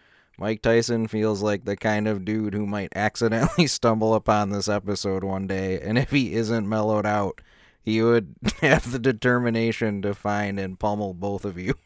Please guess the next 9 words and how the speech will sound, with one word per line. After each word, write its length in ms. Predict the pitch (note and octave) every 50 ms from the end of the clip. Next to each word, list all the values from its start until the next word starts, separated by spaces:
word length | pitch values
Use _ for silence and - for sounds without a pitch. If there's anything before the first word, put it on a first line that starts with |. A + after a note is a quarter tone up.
| _ _ _ _ _ _ _ _ _ _ _ - - _ - - - - -
<laughs> 540 | D3+ - _ D3 C3 - _ A#2+ G#2+ G2+ - _ _ _ _ _ _ _ _ _ _ _ _ - - - - - - - - _ _ _ _ _ _ _ _ _ _ _ _ _ _ _ _ _ _ - _ _ _ _ _ _ _ _ - -
Um, 600 | F#2+ G2 G2 G2 F#2+ F#2+ F#2+ F#2+ F#2+ F#2 F#2 F2+ - - _ _ _ _ _ _ _
pictures. 720 | - F3+ - - - A#2 G#2 G2 F#2 F2+ E2+ - - - - - _ _ _ _ _ _ _ _ _ _ _ _ _ _ _ _ _
"I 160 | - A2+ B2 C3
shoot 340 | - - C#3+ D3 C#3+ A2+
video 480 | G2 A2+ A#2+ A#2+ C3 A#2+ A#2 G#2+ G#2 G#2
for 220 | - - G2 F#2+
a 60 | G2 F#2+
living, 460 | F#2+ G2 F#2+ F2+ F2 E2+ E2 F2